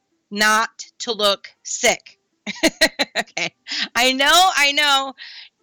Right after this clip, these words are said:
But when we're sick, we look it. So when you're about to get online, you just need to put a smile on your face, just kinda pretend like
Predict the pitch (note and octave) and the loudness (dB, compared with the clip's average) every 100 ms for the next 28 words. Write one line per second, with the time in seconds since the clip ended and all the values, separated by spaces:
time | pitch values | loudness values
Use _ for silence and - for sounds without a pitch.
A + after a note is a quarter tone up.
0 | _ _ - - D#4 D4+ D#4+ C#4+ - E4+ | _ _ -4 0 0 0 -4 -6 -4 -4
1 | - G#4+ E4+ D4 D#4+ E4 D#4+ C#4 G#3+ - | -4 -2 -2 2 2 2 2 4 2 0
2 | _ - - A#3 D#4+ C#4 B3 D4+ E4 E4+ | _ -14 -12 -8 -4 -4 -4 -4 -2 0
3 | C#4+ A#3 A#3+ A#3 - A#3+ A#3+ A3+ A3 G#3+ | 0 2 0 0 -2 -10 -6 -6 -6 -6
4 | G#3+ A3 D4 B3 - A3+ G#3+ - A#3+ G3+ | -6 -6 -6 -6 -6 -8 -8 -4 -2 -2
5 | C#4 C#4+ C#4 C#4 C4+ C4+ C4 - C#4 C#4 | -2 0 2 2 2 2 0 2 4 6
6 | C4+ C4+ C4+ - - - - - A3 - | 6 4 0 -8 -12 -10 -6 -6 -6 -6
7 | A3 F#3+ E3+ - - A3+ A3 D4+ E4 E4 | -6 -4 -6 -10 -6 0 2 4 4 2
8 | F#3 - | 0 -2